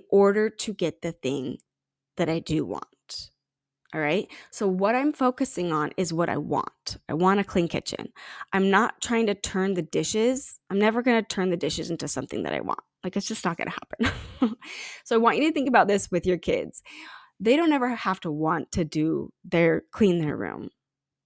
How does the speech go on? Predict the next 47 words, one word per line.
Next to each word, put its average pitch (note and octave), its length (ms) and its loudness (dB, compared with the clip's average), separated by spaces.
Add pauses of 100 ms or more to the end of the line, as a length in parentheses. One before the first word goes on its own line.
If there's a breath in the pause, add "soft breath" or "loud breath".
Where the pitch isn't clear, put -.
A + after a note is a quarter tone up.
(220)
right? E3+ 320 -2
We're G#3+ 80 -2
not B3 200 0
trying C#4 260 0
to B3+ 60 0
get G3+ 220 0
them G3 140 -2
to E3 80 -6
be F3 160 0
all F3 140 0
motivated. E3+ 920 2 (320 loud breath)
The F#3+ 80 -2
word A#3 460 4 (100)
motivated G#3 580 4
here, B3 280 2
we're F#3 200 -6
gonna G3+ 360 -2
replace F#3 540 -2
that E3+ 200 -4
with E3+ 140 -8
something - 380 -8
different. - 340 -10 (440)
We F#3+ 120 -2
don't G3+ 160 4
want F#3 140 2
it D#3+ 100 -6
to - 80 -6
be C#3 80 -2
motivation, - 640 -8
right? F3+ 260 -4 (560 loud breath)
We F#3 100 2
have G3+ 100 0
to A3 100 -2
figure G#3 280 4
out D#3+ 180 8 (120)
what F#3+ 260 4
that D#3+ 180 4
word's F#3 260 2
gonna F3+ 220 0
be G3 220 2
instead F3+ 420 0
of D#3 160 -4
motivated E3 720 -2
to F#3 100 -10
clean - 280 -8
their G#2 140 -6
room, - 300 -10